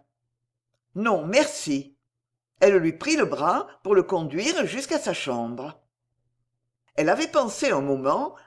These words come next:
à aller elle-même mettre cette bouteille d'eau chaude dans le lit, mais elle n'avait pas osé, retenue par un sentiment de discrétion et de réserve. Il lui semblait que maintenant qu'il avait recouvré la connaissance,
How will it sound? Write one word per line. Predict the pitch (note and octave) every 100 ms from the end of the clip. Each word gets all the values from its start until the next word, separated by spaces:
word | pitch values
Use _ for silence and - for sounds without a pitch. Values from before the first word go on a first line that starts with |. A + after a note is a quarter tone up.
| _
à | F3
aller | F3 C#4+ G3+
elle-même | - B3 G3 C3+ C#3+ F3+ C4+ - -
mettre | G3 A#3+
cette | F3+ D3+ D3+
bouteille | C3 B3 E4 C4 F3
d'eau | D#3
chaude | - B3+ B3+
dans | E3+ D3 C#3+
le | B2
lit, | A#2 C#3 A#3 F#4+ - _ _ - -
mais | E3+ C#4
elle | F4+ G#3
n'avait | E3+ D#3+
pas | G3 A#3+ G#3
osé, | D#3+ B2 C#3 G3 D4 - _
retenue | B2 A#3 A#3+ D#3 F#3+
par | C#4+ C4+
un | C#3+
sentiment | D#3 - B3+ D4 A3 D#3+
de | C3+
discrétion | D#3 A#3 - F#3 - F#3+ B3
et | E4
de | A#3
réserve. | F3 D#3 B2 A#2 A#2+ C3 D3 - _ _ _ _ _ _ _ _ _ _ _
Il | G3+ A#3
lui | D#4
semblait | - D#3+ C#3 D3+ A3 - - -
que |
maintenant | D3+ G3 C4 B3+ C4+ D4
qu'il | G#3+ D#3+
avait | C#3+
recouvré | E3 B3+ C#4 G#3+ G#3+
la | D#3
connaissance, | D#3+ C#3 C3+ - C#3+ G3 C#4+ -